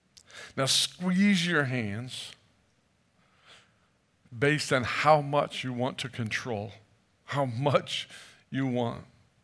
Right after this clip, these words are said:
that to be yours, how much you say to God, "I, I gotta have this."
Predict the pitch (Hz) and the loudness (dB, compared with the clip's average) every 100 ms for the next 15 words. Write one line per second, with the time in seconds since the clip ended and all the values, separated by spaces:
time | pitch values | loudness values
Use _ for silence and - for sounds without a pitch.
0 | _ _ _ _ _ _ _ 120 104 117 | _ _ _ _ _ _ _ -4 -2 -2
1 | - - 120 107 117 107 110 120 - 123 | -8 -12 -10 -8 -8 -8 -8 -8 -8 2
2 | 151 131 160 - - 156 - 151 143 131 | 2 4 2 2 -2 -4 0 2 2 0
3 | 120 104 98 92 - - - - _ _ | 2 2 0 -4 -10 -20 -20 -20 _ _
4 | _ _ - - - _ _ - - 110 | _ _ -20 -20 -20 _ _ -18 -12 -8
5 | 107 - 113 98 - - - - | -8 -6 -8 -10 -12 -12 -10 -12